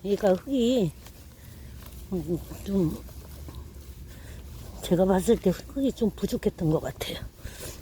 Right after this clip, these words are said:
음. 그리고,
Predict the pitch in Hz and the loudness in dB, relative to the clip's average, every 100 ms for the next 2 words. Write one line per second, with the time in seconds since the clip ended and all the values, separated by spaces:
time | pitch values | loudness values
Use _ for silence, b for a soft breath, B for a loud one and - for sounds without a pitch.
0 | - 190 175 151 - - - - - - | -2 4 4 2 -6 -16 -16 -16 -14 -14
1 | - - - - - - B B B B | -14 -14 -14 -14 -14 -14 B B B B
2 | B B - - - - 240 226 294 339 | B B -14 -16 -6 4 6 8 10 10
3 | 370 | 6